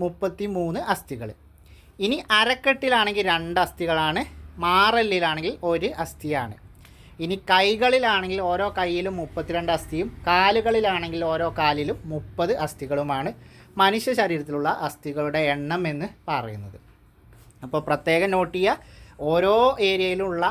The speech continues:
അസ്ഥികളുടെ എണ്ണം പ്രത്യേകമായിട്ട് തന്നെ നോട്ട് ചെയ്യുക. നമുക്ക് സ്റ്റേറ്റ്മെൻറ്റിൽ പ്രതീക്ഷിക്കാവുന്ന ഒരു ഭാഗമാണ്. ഇനി സ്റ്റേറ്റ്മെന്റ് ഇല്ലെങ്കിൽ നേരിട്ട് തന്നെ ചോദിക്കാവുന്ന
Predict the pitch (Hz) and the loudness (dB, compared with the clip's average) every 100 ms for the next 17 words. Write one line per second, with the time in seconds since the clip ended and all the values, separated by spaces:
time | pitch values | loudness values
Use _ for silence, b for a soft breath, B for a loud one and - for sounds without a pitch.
0 | 180 170 165 156 160 160 156 185 165 156 | -2 -8 -6 -2 0 -2 -2 -4 -4 -2
1 | 170 170 185 170 156 170 160 156 - 156 | 0 2 2 0 -2 -4 -2 -4 -2 -2
2 | 254 - - - 190 208 - 214 208 - | -2 -6 -14 -4 0 0 2 2 2 0
3 | 220 220 240 214 185 170 - 170 160 165 | -6 -2 -2 0 -2 -4 -2 -2 0 -2
4 | 160 156 151 156 170 196 190 190 185 180 | 2 2 2 0 -2 -4 -6 -2 -2 -2
5 | 185 190 180 202 - - - 170 175 180 | -2 0 0 -2 -8 -10 -6 -2 0 -2
6 | 185 185 185 185 175 160 165 160 165 175 | -2 -2 -2 -2 -2 -2 2 2 2 0